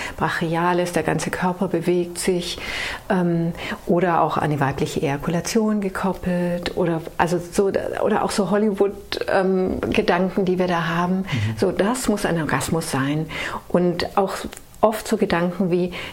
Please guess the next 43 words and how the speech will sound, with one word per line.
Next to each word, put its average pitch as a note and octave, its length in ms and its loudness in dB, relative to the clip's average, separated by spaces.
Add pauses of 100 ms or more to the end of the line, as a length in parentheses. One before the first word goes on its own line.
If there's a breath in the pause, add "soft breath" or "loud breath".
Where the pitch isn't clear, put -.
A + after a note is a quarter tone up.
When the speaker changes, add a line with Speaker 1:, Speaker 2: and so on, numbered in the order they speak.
Speaker 1:
der F#3 100 4
fühlt G#3+ 280 0
sich G#3 160 0
jedes F3+ 260 2
Mal D#3 120 -2
gleich A#3 420 -2
an, D3+ 260 -2
was - 160 -6
ja D#3 100 -2
gar D#3 140 -2
nicht D#3 160 -4
der D3 80 -6
Fall A3 300 -4
ist, - 460 -10
ne? G#3+ 260 -4
Also E3+ 140 -4
der D#3+ 160 -2 (220)
kann E3+ 280 0
sich - 220 0
vollkommen - 840 0
unterschiedlich - 640 0
anfühlen. D#3+ 440 -4 (760 loud breath)
Ähm, F3 460 2 (420 loud breath)
und F#3+ 440 2
ich G3 200 -2
hab, - 340 -4
äh, F3+ 160 2
mit F#3 240 0
der F3+ 120 0
Frau F#3 340 -2
eine F3+ 200 2
Körperarbeit F3+ 680 -2
gemacht. E3+ 360 -2
Wir F3+ 140 0
haben, F3+ 320 0 (200)
ähm, E3+ 400 -2 (600)
ich, - 320 -6
ich - 140 -4
kann G3 180 0
ja G#3+ 80 0
im F3 100 0
Sexological F3+ 560 -2
Bodywork F3 500 -2